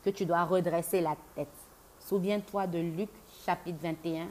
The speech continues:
verset vingt-huit, qui nous dit, « Quand ces événements commenceront à se produire, redressez-vous et relevez la tête. » Dans ta dépression,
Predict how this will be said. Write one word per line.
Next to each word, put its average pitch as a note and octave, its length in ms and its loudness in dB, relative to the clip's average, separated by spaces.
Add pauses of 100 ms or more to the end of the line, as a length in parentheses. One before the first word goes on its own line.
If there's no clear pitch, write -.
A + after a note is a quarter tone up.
verset E3 360 -4
vingt-huit, D3 400 -8 (300)
qui G3+ 120 0
nous F#3 160 4
dit, « D3 180 -4 (800)
Quand C4+ 180 0
ces F3+ 300 2
événements F3 540 0 (960)
commenceront G3 600 2 (320)
à F3 100 -2
se - 140 -6
produire, D#3+ 720 -4 (1500)
redressez-vous G3+ 960 4 (380)
et F#3+ 160 4
relevez G3 640 4
la D#3 160 2
tête. » - 380 -10
Dans E3+ 160 -2
ta F3+ 160 2
dépression, G3 640 0